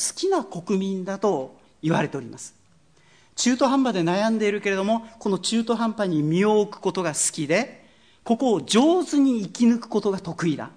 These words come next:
例えば、例えば、日本人に「あなたの好きな色は何ですか？」と言いますと、皆さん今日も着てらっしゃるとおり、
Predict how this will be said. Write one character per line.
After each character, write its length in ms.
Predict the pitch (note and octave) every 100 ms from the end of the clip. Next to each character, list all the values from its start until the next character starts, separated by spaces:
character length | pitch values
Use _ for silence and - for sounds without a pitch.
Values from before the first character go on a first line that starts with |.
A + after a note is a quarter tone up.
| _ _ _ _ _ _ _ _ - G#3+
例 120 | C4
え 40 | A3
ば、 180 | A2 - - _ _ _ _ _ - E3+
例 180 | B3 D#4+
え 40 |
ば、 320 | C#4 B3 G3 - - _ F3+
日 120 | F3+
本 220 | B3+ C4
人 200 | G#3+ F#3+
に 320 | G3+ A3+ A3+ - -
「あ 120 | G#3+
な 120 | C#4+
た 100 | A#3
の 100 | F3
好 160 | E3+ -
き 100 | F#3+
な 100 | F3
色 180 | D#3+
は 100 | F#3
何 260 | D#3 F#3+ C4+
で 100 | F3
す 100 | -
か？」 180 | F#3+ A3+ - - _
と 80 | -
言 60 | F3
い 40 |
ま 80 | G3+
す 120 | -
と、 340 | F3+ C3 - _ _ _ -
皆 100 | D#3+
さ 100 | C#3+
ん 40 |
今 180 | C#3 D#3+
日 40 |
も 60 | C#3+
着 120 | -
て 100 | E3
ら 80 | E3
っ 40 |
し 100 | E3+
ゃ 40 | F#3+
る 80 | E3
と 80 |
お 40 |
り、 80 | C#3